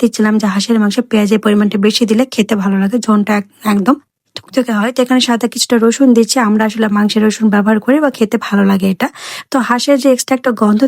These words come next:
থাকে হাঁসের মাংস, এটা আসলে অনেকেরই পছন্দ না। তো এটা দূর করার জন্য আমি এখানে আজকে একটা টিপস ফলো করবো, YouTube-এ দেখছি। তো যাই হোক, এখানে আমি একটা লেবু পুরাটাই দিয়ে দিয়েছি, লেবুটা কেটে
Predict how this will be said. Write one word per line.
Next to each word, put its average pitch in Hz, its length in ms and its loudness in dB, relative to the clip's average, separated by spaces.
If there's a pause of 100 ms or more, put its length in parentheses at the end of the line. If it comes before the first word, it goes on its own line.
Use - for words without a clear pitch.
থাকে 233 240 -2
হাঁসের 202 300 0
মাংস, 196 160 0 (100)
এটা 233 160 -2
আসলে 240 220 -2
অনেকেরই 214 300 0 (100)
পছন্দ 247 300 2 (100)
না। 202 140 2
তো - 120 -4
এটা 220 120 -2 (100)
দূর 220 180 2
করার 226 280 2
জন্য 226 200 0
আমি 208 120 2
এখানে 214 260 -2
আজকে - 240 -6
একটা - 140 -8 (100)
টিপস 233 260 -2
ফলো 208 220 -2
করবো, 208 240 0
YouTube-এ 202 260 0 (100)
দেখছি। 202 240 -2 (500)
তো 277 140 0
যাই 269 160 4
হোক, 262 160 2
এখানে 254 260 0
আমি 240 140 4
একটা 233 140 -4 (120)
লেবু 226 180 2 (100)
পুরাটাই 233 420 2
দিয়ে 220 160 4
দিয়েছি, 214 300 -2
লেবুটা 214 280 -4 (200)
কেটে 269 300 2